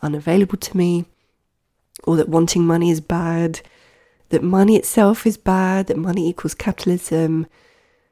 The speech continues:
and that being an artist meant being poor, all these kind of things. And at the time I was working freelance in advertising production, I've talked about that before,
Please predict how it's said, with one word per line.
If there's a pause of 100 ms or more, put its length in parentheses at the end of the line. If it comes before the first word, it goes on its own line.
(260)
and (260)
that
being
an
artist
meant
being
poor, (100)
all
these
kind
of
things. (720)
And (260)
at
the
time
I
was
working (120)
freelance
in
advertising
production,
I've
talked
about
that
before,